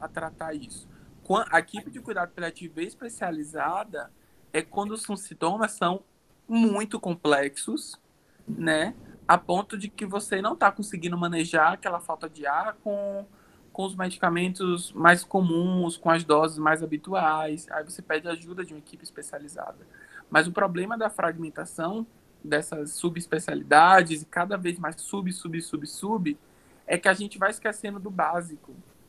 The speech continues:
E aí o paciente chega pra você precisando de um cuidado integral e você não consegue oferecer um cuidado integral. Você consegue oferecer só um cuidado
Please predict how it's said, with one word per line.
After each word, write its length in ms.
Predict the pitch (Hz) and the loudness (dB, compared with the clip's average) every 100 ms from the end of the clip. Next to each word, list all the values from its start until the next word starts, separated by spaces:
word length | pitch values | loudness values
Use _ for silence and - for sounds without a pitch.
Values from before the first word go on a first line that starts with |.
| _ _ - | _ _ -8
E 100 | 165 | -4
aí 160 | 165 185 | -4 -4
o 40 | |
paciente 500 | - 208 - 190 185 | -4 -6 -6 -12 -10
chega 200 | 185 170 | -10 -8
pra 160 | 175 160 | -8 -6
você 460 | 156 - - 160 | -8 -8 -6 -6
precisando 500 | 175 151 - 170 175 | -6 -8 -4 -2 0
de 140 | 170 160 | 0 -2
um 60 | |
cuidado 440 | 160 165 147 143 151 | -2 0 2 0 -2
integral 480 | 151 147 143 160 | -10 -2 6 6
e 40 | 202 | 6
você 240 | 208 208 | -6 -6
não 100 | 208 | -6
consegue 380 | 214 294 233 226 | -8 -4 -2 0
oferecer 440 | 226 220 175 - | -2 -4 -6 -8
um 60 | 160 | -14
cuidado 360 | - 147 147 147 | -14 -8 -8 -8
integral. 360 | 143 139 - | -14 -14 -16
Você 180 | - - | -18 -16
consegue 360 | - 165 160 165 | -16 -8 -6 -4
oferecer 440 | 185 190 185 180 | -6 -6 -6 -6
só 140 | 180 180 | 0 -2
um 60 | |
cuidado 580 | 190 190 175 180 190 | -2 4 6 6 4